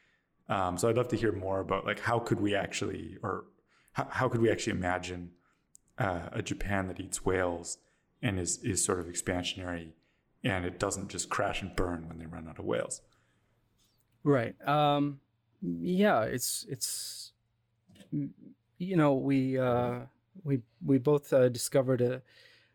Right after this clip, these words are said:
Speaker 2: an Arthur C Clarke novel from nineteen fifty-seven called The Deep Range, where he imagines a world where the, you know, the southern oceans are, uh, full of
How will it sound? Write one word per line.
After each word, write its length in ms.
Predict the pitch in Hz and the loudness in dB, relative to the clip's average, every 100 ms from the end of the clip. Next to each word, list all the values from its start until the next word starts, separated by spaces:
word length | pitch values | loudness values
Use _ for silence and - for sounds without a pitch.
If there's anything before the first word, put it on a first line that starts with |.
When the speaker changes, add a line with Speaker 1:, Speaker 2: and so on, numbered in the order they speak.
| _ | _
Speaker 2:
an 320 | 131 131 131 - _ - | 2 4 2 -4 _ 0
Arthur 260 | 147 147 | 0 2
C 220 | 139 139 127 | 2 2 2
Clarke 580 | - - 139 139 - - - | 0 4 4 4 -2 -14 2
novel 420 | 135 135 123 127 | 6 6 4 -2
from 480 | - 139 139 139 139 | -2 2 2 2 4
nineteen 320 | 139 135 135 | 4 4 0
fifty-seven 840 | - 135 - 123 - 123 127 131 131 _ _ | 2 -2 -2 -4 2 4 4 -2 -6 _ _
called 200 | 135 123 | 0 2
The 80 | |
Deep 280 | 117 131 135 | 4 4 4
Range, 640 | 123 127 123 107 107 - - | 4 4 4 0 -2 -10 0
where 200 | 131 117 | 2 2
he 420 | - 123 120 123 _ _ _ _ 143 | 0 -2 -2 -8 _ _ _ _ 4
imagines 720 | 123 117 120 123 120 120 - | 4 4 0 0 0 -2 -2
a 480 | 131 123 123 117 117 - - | 0 2 0 -2 -10 -18 -6
world 380 | 131 135 131 120 | 2 4 4 4
where 180 | 120 | 4
the, 340 | 117 113 117 120 | 4 2 -2 -4
you 80 | 131 | -4
know, 100 | 123 | -2
the 100 | 117 | -2
southern 380 | - 123 123 120 | 2 4 4 2
oceans 540 | 123 123 131 123 127 | 0 -2 -4 -6 -8
are, 440 | - 127 123 123 135 _ _ _ _ _ - | -2 -2 -2 -4 -10 _ _ _ _ _ -10
uh, 60 | |
full 360 | - - 139 135 | -8 0 4 6
of 280 | 127 110 | 4 2